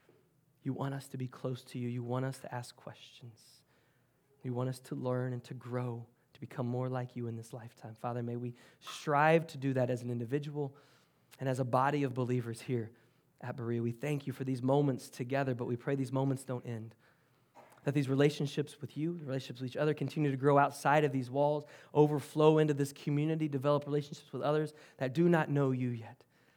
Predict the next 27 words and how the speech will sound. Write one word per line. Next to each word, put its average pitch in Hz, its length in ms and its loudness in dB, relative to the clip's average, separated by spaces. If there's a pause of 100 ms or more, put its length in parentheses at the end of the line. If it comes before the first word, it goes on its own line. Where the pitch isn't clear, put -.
that 147 100 2
aren't 160 180 8
living 156 320 6
out 151 240 2
your 143 80 0
word, 139 120 4
that 143 100 4
don't 170 160 10
even 156 240 6
know 156 120 6
your 143 180 0
word 143 200 0
really 139 240 2
exists 147 500 -4
or 151 80 -8
what 143 200 -2
it 143 100 -8
says. - 540 -14 (840)
Father, 127 160 -2
we 135 80 4
have 127 60 0
the 127 60 -2
freedom 156 520 4
to 139 100 -4
go 147 360 0
and 127 120 0
share 135 460 -2